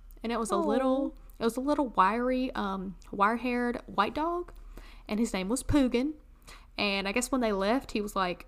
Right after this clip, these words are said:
Speaker 1: when the new people got there, he was standing out on the porch. And so the new owners were really confused. They were like, "Why the hell did these people leave their, like, dog behind?" Um, but they quickly decided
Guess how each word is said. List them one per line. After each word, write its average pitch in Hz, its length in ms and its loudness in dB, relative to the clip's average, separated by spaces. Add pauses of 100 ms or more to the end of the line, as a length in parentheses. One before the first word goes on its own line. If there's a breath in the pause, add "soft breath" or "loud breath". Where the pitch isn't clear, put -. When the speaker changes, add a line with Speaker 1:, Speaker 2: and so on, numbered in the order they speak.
Speaker 1:
when 202 140 -2
the 185 80 -2
new 196 160 0
people 220 240 0
got 190 180 -4
there, 254 120 -2
he 240 140 0
was 180 100 -8
standing 180 340 -4
out 185 160 -2
on 185 100 -2
the 170 80 -4
porch. - 580 -2 (600 loud breath)
And 202 340 0
so 214 80 -2
the 202 140 -2
new 285 220 2
owners 254 340 -2
were 196 80 -6
really 208 160 0
confused. 196 420 -6
They 196 80 -2
were 190 80 -2
like, 185 340 -6
"Why 180 180 -4
the 214 60 -4
hell 214 300 -2
did 196 80 -6
these 180 160 -6
people 175 320 -6
leave 175 160 -4 (260)
their, 165 140 -4
like, 170 320 -8
dog 196 460 4
behind?" 247 680 2 (840 loud breath)
Um, 190 420 -2
but 294 280 4
they 202 360 2
quickly 214 720 0
decided 202 680 -2